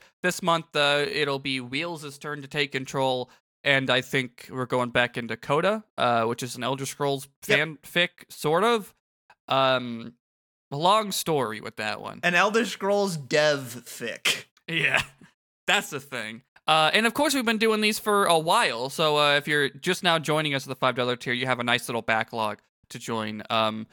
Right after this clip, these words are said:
Speaker 1: also, our bonus episodes used to be at the one dollar tier, so you can even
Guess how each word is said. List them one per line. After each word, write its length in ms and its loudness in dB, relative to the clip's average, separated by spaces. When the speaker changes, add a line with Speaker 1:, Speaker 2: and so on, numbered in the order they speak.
Speaker 1:
also, 400 4
our 140 4
bonus 340 0
episodes 420 -4
used 220 -2
to 80 -4
be 100 0
at 80 -6
the 80 -4
one 320 0
dollar 320 -2
tier, 320 -10
so 140 -4
you 100 0
can 160 -4
even 260 -4